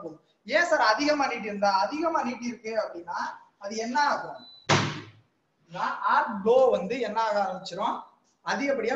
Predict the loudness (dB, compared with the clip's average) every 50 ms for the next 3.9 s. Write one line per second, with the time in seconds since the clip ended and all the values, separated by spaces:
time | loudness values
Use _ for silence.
0 | 0 0 0 0 2 2 2 2 4 4 2 2 2 -2 -4 -8 -10 -14 -14 -12
1 | -8 -6 -4 -2 0 0 2 2 2 2 2 0 0 0 0 0 0 -2 -2 -2
2 | -4 -6 -8 -10 -12 -12 -14 -14 -14 -12 -12 -12 -12 -12 -14 -18 -18 -16 -16 -14
3 | -12 -10 -8 -6 -6 -6 -8 -8 -16 -20 -20 -20 -20 -20 -20 -20 -20 -20